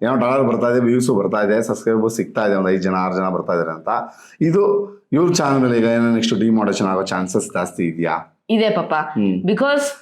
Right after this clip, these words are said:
Speaker 2: ನೀವು ತಮಿಳ್ ಕಾಪಿ ಮಾಡ್ತಾ ಇದೀರಾ, ಮತ್ತೆ ಸಾಂಗ್ ಲಿರಿಕ್ಸ್ ನ ಕಾಪಿ ಮಾಡಿ ಹಾಡ್ ಆಡ್ತಾ ಇದೀರಾ,
Speaker 1: ಹ್ಮ್.
Speaker 2: ಇದೆಲ್ಲ ತಪ್ಪು.
Speaker 1: ಹ್ಮ್.
Speaker 2: ಇದೆಲ್ಲ ಲೆಕ್ಕಕ್ಕೆ ರಿಯೂಸ್ ಆಯ್ತು.
Speaker 1: ಹ್ಮ್.
Speaker 2: So ನೀವು YouTube ಪಾಲಿಸಿ ವೈಲೇಟ್ ಮಾಡ್ತಾ ಇದೀರಾ.
Speaker 1: ಹ್ಮ್.
Speaker 2: ವೈಲೇಷನ್ ಬರ್ಬೋದು ಈ ಕಡೆ, ಅದರಲ್ಲಿ ರಿಯೂಸ್ ಬರ್ಬೋದು.
Speaker 1: ಹ್ಮ್.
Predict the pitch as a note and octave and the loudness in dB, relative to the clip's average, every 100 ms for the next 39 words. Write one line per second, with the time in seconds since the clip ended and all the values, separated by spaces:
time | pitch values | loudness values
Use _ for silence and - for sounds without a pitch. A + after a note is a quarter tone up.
0 | - B3 D4 D#4 D#4 A#3 A#3+ B3 A#3+ A3+ | -2 0 2 2 0 0 2 0 0 2
1 | A3 G#3+ G#3+ G#3 G#3+ A3 A3+ - - B3+ | 0 0 0 2 2 0 -4 -8 -8 -4
2 | C4 D4 C#4+ C4 D4+ D4 C#4 C#4+ C4 D4 | 0 -2 0 0 2 2 2 0 -2 -4
3 | C4+ C4 B3+ C4+ A#3 G3+ G3+ F#3 F3 E3+ | -2 0 2 2 2 2 0 0 0 0
4 | D#3 D#3 G3 F3 F#3+ A3+ B3+ A3 E3+ F3 | 2 0 0 0 2 2 0 -2 -2 -4
5 | D#3 - F3+ - G3 G#3 B3+ B3 A#3+ C4+ | -4 -6 -10 -2 0 2 2 2 2 0
6 | C4 G3 G#3 C#4+ C#4+ G#3 F3 F3 E3 G2+ | 2 2 2 2 2 2 0 0 -2 -2
7 | F#2+ - - C4 B3+ C4 C4 C4 C4 C4+ | -6 -6 -2 0 2 2 2 2 0 0
8 | A#3 A3 C#4 D4+ D4 G#3+ G3+ B3 C4+ C4+ | 0 0 0 0 0 2 2 2 2 2
9 | A#3+ G3+ - E3 D3+ C#3+ - G2 F2+ E2+ | 2 2 0 0 0 -2 -4 -8 -6 -2
10 | F#3 A3 A#3+ B3 A#3+ A3+ A#3 A3+ A#3 B3 | 0 2 2 2 2 2 2 0 0 -2
11 | C#4 C#4 - - - G#3 B3+ B3 D4 B3+ | -2 -4 -10 -10 -4 0 2 2 2 2
12 | G3+ A#3 C4 G2+ - F3+ D#3+ D#3+ D3+ G2+ | 2 4 2 2 2 0 0 0 0 0
13 | F#2+ | -2